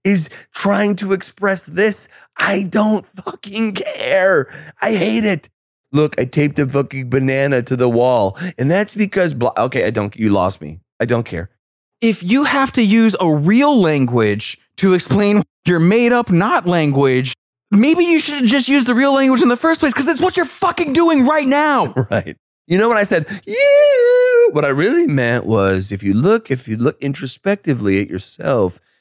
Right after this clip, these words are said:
Speaker 1: in the dynamics of the universe,
Speaker 2: Oh.
Speaker 1: this song was actually about, "Fuck you, dude." That's what I think. You're a fucking asshole. And all your fucking fans are assholes too.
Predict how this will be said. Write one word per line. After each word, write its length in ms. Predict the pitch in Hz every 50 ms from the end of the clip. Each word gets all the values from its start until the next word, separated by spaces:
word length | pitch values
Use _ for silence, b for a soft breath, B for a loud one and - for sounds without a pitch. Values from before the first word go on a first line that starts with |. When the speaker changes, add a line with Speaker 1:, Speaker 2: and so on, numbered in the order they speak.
| _ _ _
Speaker 1:
in 120 | 127 120 117
the 100 | 107 104
dynamics 680 | 107 143 160 170 185 202 220 220 196 170 151 - -
of 120 | 160 139
the 100 | 120 113
universe, 380 | 113 123 127 123 113 220 220 226
Speaker 2:
Oh. 340 | 220 220 220 208 196 196 185
Speaker 1:
this 220 | 175 247 - - -
song 320 | 302 262 175 151 147 131 -
was 140 | 151 139
actually 380 | 143 139 139 135 - - 131 113
about, 320 | 113 110 117 110 98 85 - _ _ _ _ _ -
"Fuck 280 | 508 339 - - - 240
you, 280 | 233 214 190 180 165
dude." 460 | 151 170 170 175 185 185 190 190 190 - _ _ _ _ _
That's 240 | - 208 233 220 -
what 120 | 185 208
I 120 | 180 202 208
think. 400 | - - 156 156 160 160 - _ _ _ _ _
You're 240 | - 180 220 240 214
a 100 | 180 151
fucking 540 | - - - 175 165 160 151 - 151 131 113 -
asshole. 800 | - 123 127 127 135 131 131 - - 117 104 90 78 67 - - _ _ _ _ _ _ _ _ _
And 120 | - 104 -
all 200 | - 117 127 160
your 140 | 202 247 233
fucking 440 | 220 - - 190 202 - 180 175 151
fans 380 | - - 160 156 143 147 131 143
are 100 | - -
assholes 580 | 139 127 127 120 - - - 120 110 123 -
too. 280 | - - 127 110 107